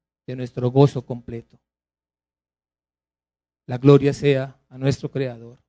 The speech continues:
a nuestro Hacedor. Oremos. Padre, gracias por el Verbo encarnado, por tu bendito, precioso y glorioso Hijo Jesucristo, por tu Espíritu Santo,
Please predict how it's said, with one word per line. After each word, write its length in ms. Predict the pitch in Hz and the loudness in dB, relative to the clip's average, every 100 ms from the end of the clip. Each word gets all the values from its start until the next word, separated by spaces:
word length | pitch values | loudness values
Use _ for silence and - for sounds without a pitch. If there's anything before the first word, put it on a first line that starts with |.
| _ _ _ _ _ | _ _ _ _ _
a 100 | _ | _
nuestro 360 | 123 135 139 143 | -4 -4 -4 -6
Hacedor. 420 | 135 - 120 110 _ _ _ _ _ _ _ _ _ _ _ _ _ _ _ | -8 -12 -18 -20 _ _ _ _ _ _ _ _ _ _ _ _ _ _ _
Oremos. 540 | 131 120 110 123 - _ _ _ _ _ _ _ _ _ _ _ _ | 0 0 -4 -18 -20 _ _ _ _ _ _ _ _ _ _ _ _
Padre, 500 | 135 143 151 156 156 _ _ _ _ _ _ | 6 8 6 2 -2 _ _ _ _ _ _
gracias 380 | 139 156 - 165 | 4 4 4 6
por 160 | 170 | 8
el 140 | 170 160 | 8 6
Verbo 260 | 151 151 | 6 6
encarnado, 640 | 156 151 143 117 113 120 - _ _ _ _ _ _ _ _ | 6 2 -4 -8 -12 -14 -18 _ _ _ _ _ _ _ _
por 160 | 139 | 2
tu 160 | 127 127 | 4 0
bendito, 760 | 123 123 120 165 165 160 170 - | 0 2 4 4 2 -4 -4 -12
precioso 840 | - 127 - 160 147 135 131 139 _ _ _ | -10 -10 2 6 6 2 -10 -12 _ _ _
y 100 | 135 | -14
glorioso 640 | 135 131 131 139 135 135 | -2 0 6 6 6 2
Hijo 300 | 131 139 131 | 0 0 -4
Jesucristo, 720 | 123 120 120 - 120 - 127 _ _ _ _ _ _ _ _ _ _ | -14 -16 -18 -16 -18 -20 -20 _ _ _ _ _ _ _ _ _ _
por 120 | - | -12
tu 100 | - | -6
Espíritu 440 | 123 - 160 165 160 | -2 4 6 6 4
Santo, 580 | - 147 127 131 123 | 4 0 -2 -12 -18